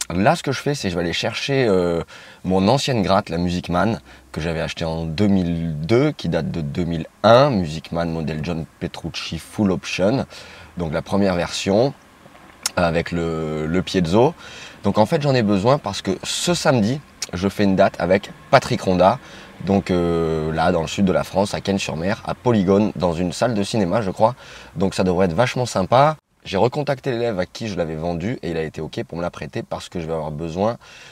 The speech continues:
euh, de, du piezo, en fait. Le piezo, c'est le, le système acoustique qui est, qui est inclus dans cette guitare. Pourtant, c'est une guitare électrique. Enfin, je vais tout te faire voir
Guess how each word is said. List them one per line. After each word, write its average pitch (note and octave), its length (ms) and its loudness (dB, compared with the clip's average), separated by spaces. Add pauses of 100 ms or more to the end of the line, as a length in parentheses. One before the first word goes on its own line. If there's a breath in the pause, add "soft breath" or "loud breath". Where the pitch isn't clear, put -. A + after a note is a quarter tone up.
(260 loud breath)
euh, F2+ 920 0 (200)
de, E2+ 800 -2
du F2 140 -4
piezo, F2+ 380 -4
en D#2+ 100 -4
fait. - 240 -12
Le F2 80 -6
piezo, G2 360 -2
c'est F#2+ 160 -6
le, F2 200 -2
le E2 120 -4
système G2 580 -4
acoustique G2 560 -6
qui - 140 -8
est, D#2 260 -6
qui - 80 -12
est E2+ 60 -4
inclus E2+ 240 -6
dans F#2+ 120 -2
cette E2+ 160 -8
guitare. E2+ 380 -8
Pourtant, - 220 -10
c'est F#2+ 100 -8
une E2+ 80 -4
guitare E2 200 -4
électrique. D#2+ 360 -8 (400 loud breath)
Enfin, A2 140 4
je G#2+ 40 0
vais A#2+ 60 2
tout B2 100 -4
te C3 60 -8
faire G#2+ 140 2
voir F2+ 220 0